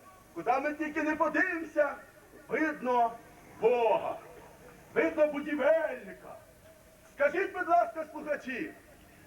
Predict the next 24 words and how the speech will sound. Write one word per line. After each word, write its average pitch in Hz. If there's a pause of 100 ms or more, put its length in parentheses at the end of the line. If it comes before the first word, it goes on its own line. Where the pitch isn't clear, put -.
(260)
може 311
в -
цьому 320
будинку 285
ми 269
знайдемо 269
якийсь 254
недостаток? - (580)
Ну, 294
бо 214
між 202
нами 226
є 208
грамотні 220
люди, 262
архітектори, 247 (220)
майстри, 247
будівельники, 262
прораби. - (300)
Кожний 320
по 254
своїй 269
лінії 240
щось 262